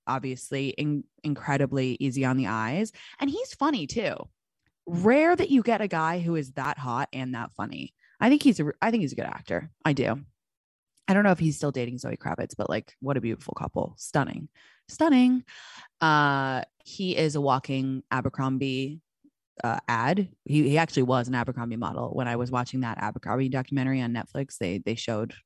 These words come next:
I think he was in one or something, but he's hot and funny, which, like, what more could you ask for? I also put up a, um, a little picture in the movie, it, when I was watching the movie,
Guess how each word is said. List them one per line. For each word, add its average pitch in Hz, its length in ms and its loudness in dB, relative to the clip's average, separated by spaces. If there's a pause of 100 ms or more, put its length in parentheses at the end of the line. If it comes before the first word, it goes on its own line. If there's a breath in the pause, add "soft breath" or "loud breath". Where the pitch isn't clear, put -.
I - 20 -12
think 127 160 -8
he 120 80 -10
was 104 120 -6
in 104 200 -4
one 101 160 -4
or 117 80 -4
something, - 380 -10
but - 180 -4 (460 loud breath)
he's 151 420 0
hot 143 260 2
and 135 180 -4
funny, 117 300 -6
which, 117 300 -10
like, - 220 -8
what - 160 -6
more - 160 -4
could - 160 -16
you - 80 -6
ask - 320 -8
for? - 340 -4 (960 soft breath)
I 151 260 4
also 156 640 4
put 151 260 0
up 135 280 -2
a, 135 520 -2
um, 123 500 -4 (340)
a 165 80 6
little 151 200 4
picture 165 760 0 (140)
in 147 240 2
the 135 80 2
movie, 143 560 0
it, 151 240 0
when 139 180 0
I 135 80 0
was 131 160 -2
watching 175 360 -2
the 135 60 0
movie, 127 380 -4